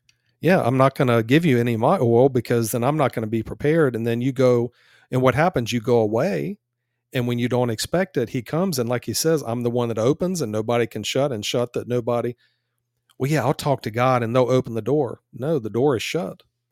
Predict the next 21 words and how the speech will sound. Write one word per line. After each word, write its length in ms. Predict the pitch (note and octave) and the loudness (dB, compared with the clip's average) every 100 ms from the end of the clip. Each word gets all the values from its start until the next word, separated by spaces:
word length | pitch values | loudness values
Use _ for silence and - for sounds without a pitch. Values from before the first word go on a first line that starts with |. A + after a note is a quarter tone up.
| _ _ _ _ _ _ | _ _ _ _ _ _
Just 220 | - B2+ C#3+ | -4 0 0
like 120 | A#2 | 0
Noah's 320 | B2+ C#3 B2 | 2 2 2
Ark, 300 | D#3 F3+ - - | 0 0 -4 -8
when 300 | B2 A#2 A2 | -4 -4 0
Noah 360 | A2+ D3 F3 | 2 4 2
and 120 | F3+ G#2+ | -2 -4
his 180 | B2+ | -6
family, 540 | - F#3 G#3 D3+ B2+ D#3 _ _ _ _ _ _ | -4 -4 -4 -4 -6 -10 _ _ _ _ _ _
the 80 | A2 | -10
door 280 | G2+ A2 C3+ | -2 0 2
was 120 | D3 | 0
shut. 420 | - G3+ G2+ - _ _ _ _ _ _ | -2 -4 -4 -10 _ _ _ _ _ _
So 220 | - C3+ | -4 0
when 180 | B2 A#2+ | 0 0
Messiah 360 | A2+ - C3 C3 | -2 0 2 2
returns, 580 | A#2+ - D3+ F#3 G3+ - | 0 -2 -2 -2 -4 -8
the 80 | |
door 240 | G#2+ A#2 C#3 | -4 0 0
is 80 | C3+ | 0
shut. 400 | - F3 - | -4 -6 -8